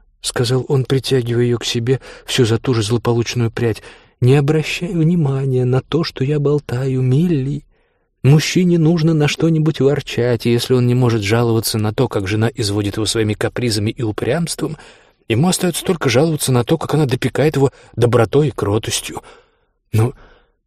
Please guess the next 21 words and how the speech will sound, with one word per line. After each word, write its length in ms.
зачем 480
же 160
жаловаться, 640
если 220
я 120
тебе 260
не 120
надоела, 540
и 160
ты 160
мной 180
доволен? 640
Ну, 480
чтобы 400
оправдать 560
собственные 540
недостатки, 880
а 60
то 140
зачем 360
же? 160